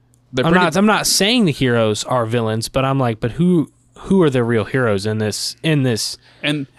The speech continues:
Speaker 1: and that's why I think Stain was important too early on. 'cause
Speaker 2: Yeah.
Speaker 1: it sets up that, that, uh,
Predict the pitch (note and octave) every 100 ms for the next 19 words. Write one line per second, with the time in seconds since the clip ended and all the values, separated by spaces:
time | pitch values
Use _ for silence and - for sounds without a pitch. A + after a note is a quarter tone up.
0 | - E3 A3+ A3+ G3+ D#3 A2+ - D3+ F3
1 | E3 G#2 G2 F2 G#2+ E2+ F2 A#2+ G#2+ E2
2 | F2 F2 F2 C3+ C3 B2 B2 C#3 B2+ C3+
3 | A#2 A#2+ G#2+ - A#2+ A2+ A2 F#2 E2